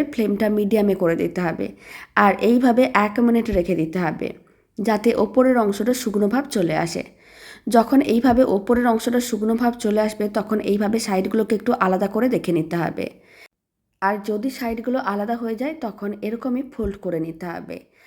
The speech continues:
আর একটা প্লেটের মধ্যে রেখে দিতে হবে। বাকি সরু চাকলি পিঠেগুলো একইভাবে রেডি করে নেব। আবারও একটা বানানো দেখিয়ে দিচ্ছি। তার জন্য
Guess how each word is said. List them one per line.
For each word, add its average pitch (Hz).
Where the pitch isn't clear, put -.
আর 208
একটা 208
প্লেটের 233
মধ্যে 247
রেখে 233
দিতে 170
হবে। 170
বাকি 220
সরু 269
চাকলি 262
পিঠেগুলো 247
একইভাবে 226
রেডি 240
করে 165
নেব। 160
আবারও 233
একটা 247
বানানো 220
দেখিয়ে 196
দিচ্ছি। 160
তার 220
জন্য 226